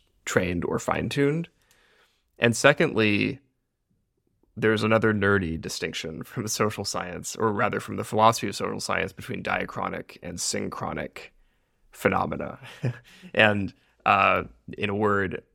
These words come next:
I, I always mix them up. I apologize for this. But one is the one where it's like a snapshot of, like, let's just compare things simultaneously. And the other is let's observe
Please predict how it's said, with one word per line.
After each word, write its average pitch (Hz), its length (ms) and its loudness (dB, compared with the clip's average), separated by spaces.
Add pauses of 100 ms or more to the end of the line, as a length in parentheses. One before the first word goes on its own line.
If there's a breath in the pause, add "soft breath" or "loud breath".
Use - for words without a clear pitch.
(960)
I, 69 280 -6
I 95 100 -2
always 95 220 -6
mix - 200 -10
them - 140 -6
up. - 140 -8
I - 60 -8
apologize - 440 -8
for - 120 -6
this. 90 180 -4
But 123 120 4
one 139 220 6
is 139 200 8
the 131 100 6
one 117 240 8
where 110 160 6
it's 107 160 -2
like 104 120 -2
a 98 40 -6
snapshot - 800 -2 (120)
of, 101 180 -4
like, 90 280 -10
let's 110 140 -4
just - 200 -6
compare 107 400 2
things 92 580 -2
simultaneously. 113 1080 -2 (420)
And 110 180 2
the 101 140 2
other 107 280 4
is 98 360 -4 (180 soft breath)
let's 113 240 2
observe 104 800 0